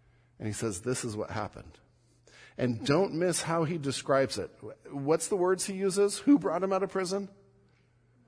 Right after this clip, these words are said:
The Lord brought him out of prison.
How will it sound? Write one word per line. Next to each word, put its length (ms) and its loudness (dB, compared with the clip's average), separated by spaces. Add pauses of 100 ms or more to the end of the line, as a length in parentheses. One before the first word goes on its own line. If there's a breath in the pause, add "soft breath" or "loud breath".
(520)
The 120 2
Lord 560 6 (180)
brought 200 2
him 100 -2
out 100 -2
of 100 -6
prison. 300 -8